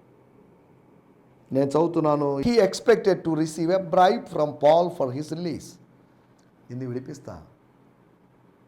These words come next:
ఏదైనా కొద్దిగా నాకు చే-, నా చేతిని తడుపు, బల కింద చేయబెట్టడం" అంటారు కదా, "నేను అడ్జస్ట్ చేస్తానండి." చూసారా ఎంత విచారకరమైన విషయము?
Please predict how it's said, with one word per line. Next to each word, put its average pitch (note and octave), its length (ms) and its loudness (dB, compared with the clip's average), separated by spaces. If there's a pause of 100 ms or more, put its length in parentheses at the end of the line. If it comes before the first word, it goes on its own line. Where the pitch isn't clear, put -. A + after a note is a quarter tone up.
(260)
ఏదైనా C#3+ 200 -14
కొద్దిగా C3 240 -18
నాకు B2 280 -16 (160)
చే-, C#3+ 160 -14
నా B2 220 -12 (100)
చేతిని C#3+ 240 -10
తడుపు, C3+ 340 -10 (1300)
బల D#3 160 -2
కింద F3 200 -4
చేయబెట్టడం" E3+ 480 -6
అంటారు E3 320 -6
కదా, F3 260 -10 (1000)
"నేను E3 160 -20 (120)
అడ్జస్ట్ E3+ 340 -14
చేస్తానండి." A2+ 640 -14 (1400)
చూసారా C#3 260 -8
ఎంత C3+ 200 -8
విచారకరమైన C#3+ 720 -4
విషయము? B2+ 600 -6